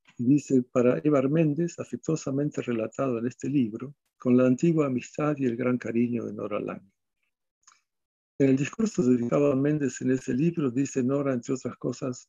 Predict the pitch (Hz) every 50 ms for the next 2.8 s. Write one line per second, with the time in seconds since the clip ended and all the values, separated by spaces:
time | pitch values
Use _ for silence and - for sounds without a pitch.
0 | _ _ 139 147 160 160 165 143 - - 160 160 160 165 151 131 131 123 123 131
1 | 127 117 - - 120 _ - 143 127 - - 123 120 120 120 117 135 143 131 120
2 | 117 117 113 - _ - 127 110 - - - 139 117 107 110 120